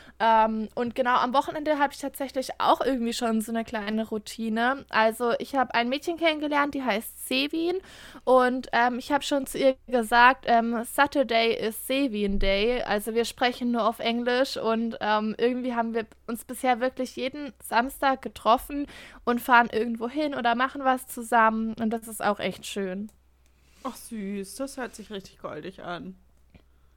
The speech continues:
Speaker 1: Hallo?
Speaker 2: Ja, ich hab grad geredet. Hörst du mich nicht?
Speaker 1: Ah.
Speaker 2: Doch, hörst du mich?
Speaker 1: Doch, jetzt höre ich dich wieder. Irgendwie hab
Speaker 2: Oh
Speaker 1: ich
Speaker 2: mein
Speaker 1: dich grad
Speaker 2: Gott.
Speaker 1: nicht mehr gehört.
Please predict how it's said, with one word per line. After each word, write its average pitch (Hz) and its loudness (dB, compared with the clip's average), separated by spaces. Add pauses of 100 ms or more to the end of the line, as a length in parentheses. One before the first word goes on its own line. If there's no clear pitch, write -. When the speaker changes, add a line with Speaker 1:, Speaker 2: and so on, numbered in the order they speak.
(800)
Speaker 1:
Hallo? 208 -6 (640)
Speaker 2:
Ja, 214 -4 (180)
ich 240 -12
hab 226 -8
grad - -10
geredet. 240 -10 (1160)
Hörst 226 -8
du 233 -14
mich 247 -8
nicht? 285 -10 (800)
Speaker 1:
Ah. 247 -14 (1300)
Speaker 2:
Doch, 302 0
hörst 269 -2
du 311 -4
mich? 349 -6
Speaker 1:
Doch, 285 2
jetzt 294 0
höre 262 2
ich 247 -6
dich - -12
wieder. 233 -2
Irgendwie 262 -2
hab 262 2
Speaker 2:
Oh 247 0
Speaker 1:
ich 226 -2
Speaker 2:
mein 185 -4
Speaker 1:
dich 190 -6
grad 247 0
Speaker 2:
Gott. 214 -2
Speaker 1:
nicht - -6
mehr 226 0
gehört. 214 -4